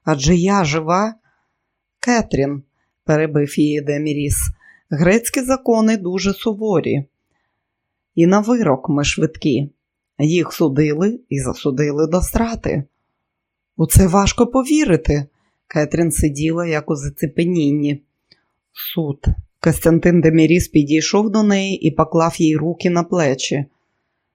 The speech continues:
«Ви маєте викинути минуле з голови. Вони спробували заподіяти вам зло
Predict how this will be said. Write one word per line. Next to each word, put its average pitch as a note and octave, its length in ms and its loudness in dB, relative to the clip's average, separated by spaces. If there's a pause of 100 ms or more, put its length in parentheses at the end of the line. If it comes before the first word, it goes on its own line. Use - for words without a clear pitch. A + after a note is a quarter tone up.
(120)
«Ви E3 340 2
маєте A3+ 460 0
викинути F3 680 0
минуле C#3+ 600 -4 (120)
з D3 120 -8
голови. D#3+ 640 -2 (640)
Вони D#3+ 320 2
спробували A3+ 720 0
заподіяти D#3+ 720 0
вам F#3 260 -4
зло F3+ 500 -2